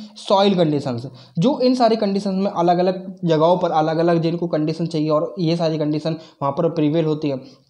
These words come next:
लाइक रेनफॉल वाले एरिया में अलग स्पीशीज पाई जाएंगे, जहाँ पर टेम्परेचर जो कहीं ना कहीं अफेक्ट करता है कुछ स्पीशीज को, तो वहाँ पर जैसे कि कैक्टस हो गए, कैक्टस जो है वो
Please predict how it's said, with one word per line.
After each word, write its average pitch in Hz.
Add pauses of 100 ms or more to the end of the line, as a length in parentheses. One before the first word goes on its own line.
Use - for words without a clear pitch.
लाइक 170 (240)
रेनफॉल 165
वाले 160
एरिया 156
में 160
अलग 156
स्पीशीज 156
पाई 151
जाएंगे, 156
जहाँ 151
पर 160
टेम्परेचर 156 (300)
जो 160
कहीं 156
ना 156
कहीं 160
अफेक्ट 151
करता 156
है 151
कुछ 165
स्पीशीज 151
को, 175
तो 175
वहाँ 160
पर 160
जैसे 170
कि 208
कैक्टस 208
हो 160
गए, 131
कैक्टस 143
जो 175
है 170
वो 214